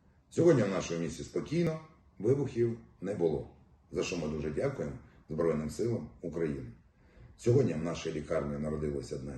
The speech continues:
дівчинка. Бажаю міцного здоров'я батькам і нам, всім мирного неба над головою. Я,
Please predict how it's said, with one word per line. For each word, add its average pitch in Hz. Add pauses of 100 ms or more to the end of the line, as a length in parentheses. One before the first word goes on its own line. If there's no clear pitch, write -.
дівчинка. 123 (340)
Бажаю 78
міцного 73
здоров'я 113
батькам 113 (140)
і -
нам, 117 (260)
всім 73
мирного 85
неба 92 (480)
над 85
головою. 67 (1040)
Я, 139